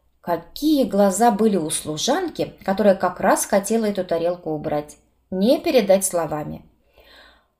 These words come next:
«Вы даже не представляете, как мало нас тут кормят!» торопливо пробормотала я. «Это же просто ужас!» После этого рванула назад к двери.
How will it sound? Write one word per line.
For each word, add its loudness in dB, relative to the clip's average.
«Вы 8
даже 8
не 2
представляете, 2
как 4
мало 0
нас 0
тут -6
кормят!» 4
торопливо 2
пробормотала -2
я. -8
«Это 2
же 2
просто 2
ужас!» -2
После -2
этого 0
рванула 0
назад -4
к -14
двери. -8